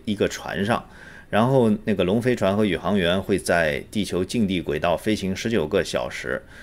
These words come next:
这期间龙飞船会自动开启那个定位发动机，追上国际空间站。在这十九个小时里面，那俩宇航员可以在飞船里休息，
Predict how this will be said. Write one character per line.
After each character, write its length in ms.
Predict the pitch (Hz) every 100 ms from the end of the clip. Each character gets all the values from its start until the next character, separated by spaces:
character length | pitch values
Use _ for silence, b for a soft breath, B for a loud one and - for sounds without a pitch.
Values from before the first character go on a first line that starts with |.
| B
这 120 | - 110
期 160 | 113
间 240 | 104 104 98
龙 160 | 90
飞 140 | 98 95
船 220 | 82 85
会 180 | 87 80
自 160 | 101
动 160 | 87 80
开 180 | 95 92
启 380 | - 69 55 - -
那 100 | 78
个 80 |
定 200 | 76 110
位 140 | 95 82
发 180 | 95 95
动 160 | 90
机， 160 | 76 87
追 240 | - 107
上 240 | 104 90 73
国 160 | 73 80
际 180 | 90 78
空 240 | - 90
间 220 | 90 87
站。 180 | 95 87 - B B B
在 120 | - 113
这 140 | 107
十 160 | - 120
九 160 | 98
个 80 | 107
小 180 | - 78
时 140 | 92
里 140 | 90 69
面， 280 | 76 87 -
那 140 | 95
俩 180 | 85 87
宇 80 | 78
航 200 | 80 85
员 300 | 80 87 85
可 160 | -
以 100 | 80
在 380 | 69 85 80 73
飞 160 | - 87
船 240 | 82 87
里 180 | 76 67
休 220 | - 120
息， 220 | - -